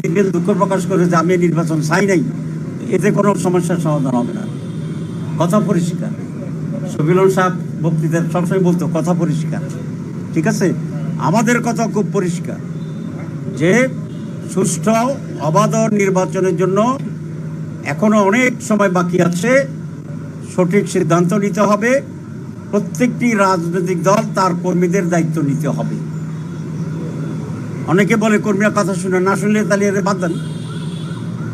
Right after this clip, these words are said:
যে কথা, আরও কথা আছে, আজকে সব বলবো না, কিন্তু প্রত্যেকটি দল তার দায়িত্ব নিতে হবে। আমরা বলেছি যে আগে এক দল বাস স্ট্যান্ড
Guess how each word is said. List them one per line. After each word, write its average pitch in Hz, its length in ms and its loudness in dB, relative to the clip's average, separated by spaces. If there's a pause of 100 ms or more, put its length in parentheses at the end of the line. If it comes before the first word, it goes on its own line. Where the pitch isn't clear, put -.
(480)
যে 175 180 4
কথা, 202 200 4 (1600)
আরও 180 240 4
কথা 226 200 2
আছে, 208 260 2
আজকে 185 280 0 (100)
সব 196 140 4
বলবো 170 280 0
না, - 100 -2 (920)
কিন্তু 240 320 6 (1040)
প্রত্যেকটি 208 560 2
দল 202 300 6 (200)
তার 202 300 4 (720)
দায়িত্ব 196 340 2
নিতে 202 240 0
হবে। 185 200 4
আমরা 175 240 2
বলেছি 202 400 0 (960)
যে 190 100 4 (760)
আগে 175 240 4 (120)
এক 175 120 0
দল 208 160 4
বাস 190 280 0
স্ট্যান্ড 220 340 0